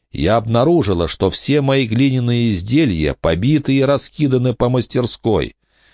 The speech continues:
Незадолго до этого, безо всяких видимых причин, в моем доме возник пожар.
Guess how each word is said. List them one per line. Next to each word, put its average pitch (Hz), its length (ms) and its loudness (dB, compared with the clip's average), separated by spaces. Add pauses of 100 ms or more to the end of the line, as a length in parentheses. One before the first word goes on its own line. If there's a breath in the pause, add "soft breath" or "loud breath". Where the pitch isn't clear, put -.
(180 soft breath)
Незадолго 90 680 2
до 85 180 2
этого, 98 500 0
безо 78 340 0
всяких 110 520 -2
видимых 98 500 -2
причин, 127 540 0 (340)
в 71 120 -10
моем 87 440 2
доме 123 280 2
возник 110 520 0
пожар. 110 520 0